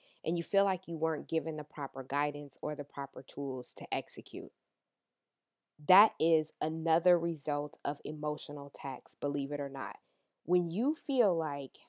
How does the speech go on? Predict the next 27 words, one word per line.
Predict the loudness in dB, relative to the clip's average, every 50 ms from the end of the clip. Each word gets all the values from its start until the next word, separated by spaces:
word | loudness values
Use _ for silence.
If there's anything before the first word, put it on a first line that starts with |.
| _ _
"Hmm, | 2 4 4 4 2 -4 -10 _ _ _ _ _ _ _ _ _ _ _ _ _ _ _ _
if | 6 8 8 8
I | 8 8
were | 8 6 4 2
someone | 2 0 -2 0 0 0 -2 -2 -2 -2
else, | 2 4 4 4 4 2 -2 -6 -8 -12 -20 _ _
would | -4 0 2 4 6
I | 6 4
have | 4 2 -2 0 0
been | 0 0 2
given | 2 0 0 0 0 -2
the | -2 -4
tools | -4 -4 -2 0 0 2 2
that | 2 0
I | 0 0 -2
need | -4 -6 -6 -6 -8
to | -10 -12
succeed | -8 -8 -10 -8 -8 -8 -8 -6 -6 -8 -10 -12 _
in | -10 -8 -6 -6
this | -6 -6 -6 -8
environment?" | -10 -8 -4 -4 -2 -2 -2 -2 0 0 0 0 0 -6 _ _ _ _ _ _ _ _ _ _ _ _ _ _
That | 2 4 4 4 4
is | 4 2 0
emotionally | 0 0 2 4 2 2 2 -2 -4 -4 -4 -4
taxing | -2 -2 -2 -2 -2 -6 -4 -4 -4 -4
on | -4 -6 -8 -6
you. | -6 -6 -6 -6